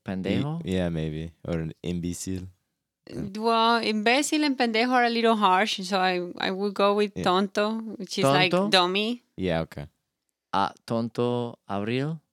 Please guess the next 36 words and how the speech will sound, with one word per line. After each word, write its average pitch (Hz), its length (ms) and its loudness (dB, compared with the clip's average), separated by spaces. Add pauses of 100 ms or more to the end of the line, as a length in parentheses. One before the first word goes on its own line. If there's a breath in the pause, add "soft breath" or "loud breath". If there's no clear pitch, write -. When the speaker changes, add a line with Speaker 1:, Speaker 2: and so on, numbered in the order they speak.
(140)
Speaker 2:
<laughs> 120 380 -2
Something. 131 540 -4
Speaker 3:
El 202 120 0
Día 214 200 4
de 240 100 4
los 233 160 0
Tontos? 254 540 -2 (500)
Speaker 2:
Uh, 87 200 -8
día, 127 580 0
yeah, 101 520 -4
el 107 120 -4
día 131 500 0 (240)
Speaker 3:
El 262 100 0
Speaker 2:
los 285 240 6
Speaker 3:
Día 359 220 8
de 392 160 6
los 339 160 4
Speaker 2:
<laughs> - 0 -
Speaker 3:
Inocentes 269 680 6
sounds 254 380 4
less. 247 280 8
<laughs> 247 600 8
The 233 120 6
Day 262 200 6
of 311 100 4
the 269 140 4
Innocents. 226 800 -2 (280)
Speaker 2:
Yeah, 107 340 6
the 107 140 -2
Day 170 180 6
of 170 80 2
the 120 100 2
Innocents 113 460 0
sounds 90 260 -2
a 92 60 -4
lot. 87 340 -2